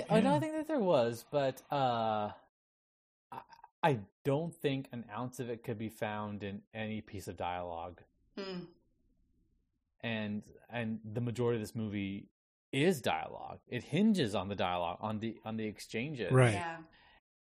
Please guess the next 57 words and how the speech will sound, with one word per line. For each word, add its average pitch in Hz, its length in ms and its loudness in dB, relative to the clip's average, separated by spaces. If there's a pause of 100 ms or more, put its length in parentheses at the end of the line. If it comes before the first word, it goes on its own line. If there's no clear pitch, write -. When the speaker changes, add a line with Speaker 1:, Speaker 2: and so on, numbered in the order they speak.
(360)
Speaker 1:
Uh, 120 240 -2
everything 139 240 0
that's 127 180 0
between - 260 -2
the - 60 -8
two 127 80 -2
characters 143 320 0
was 110 80 -2
leaving 165 220 2
me 113 260 0
as 123 120 -6
soon 165 120 -2
as 151 100 -2
the 135 60 -4
scene 143 260 -2
was, 120 220 -4
was 123 180 -2
over. 117 540 0
Speaker 3:
Yeah. 185 460 2 (100)
Speaker 1:
That's, 165 260 2
that, 139 200 4
Speaker 2:
Yeah. 98 100 2 (200)
Speaker 1:
that's - 280 0
not 170 220 -2
good. 131 560 0
Speaker 3:
Yeah. 381 320 2 (380)
I 277 100 10
had 359 140 2
the 440 60 2
sa-, - 220 6
Speaker 2:
Well 240 180 4
Speaker 3:
I 285 100 12
had 330 120 6
the 330 60 0
same 269 220 2
Speaker 1:
<laughs> - 120 -2
Speaker 3:
thought. 262 260 10
Like, 403 200 12 (340)
there 294 200 6
is 392 120 4
a - 20 -2
particular 302 480 0
s-, - 240 0 (200)
there's 262 160 4
a - 20 0
particular 302 420 2
scene, 220 460 2 (180)
uh, 185 400 8 (120)
where 196 200 4
the 190 80 -2
two 269 240 0
of 214 160 -4
them, 202 360 2 (500)
it's, 226 280 4
like, 214 160 6
the 208 80 -2
first - 500 2